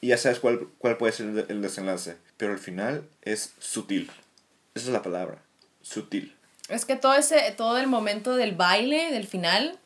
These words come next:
Speaker 2: cuando, pues, eh, Natalie baila y todo eso,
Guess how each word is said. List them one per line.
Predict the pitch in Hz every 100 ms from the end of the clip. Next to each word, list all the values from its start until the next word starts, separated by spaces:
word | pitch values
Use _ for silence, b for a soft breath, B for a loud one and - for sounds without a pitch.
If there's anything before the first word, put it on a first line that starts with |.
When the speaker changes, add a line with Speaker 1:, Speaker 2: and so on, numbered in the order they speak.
| _
Speaker 2:
cuando, | 202 196 190
pues, | 185 170 170 -
eh, | 165 - 175 175 -
Natalie | 180 190 226 233
baila | 175 165 185 208 220
y | 196
todo | 190 185
eso, | 202 285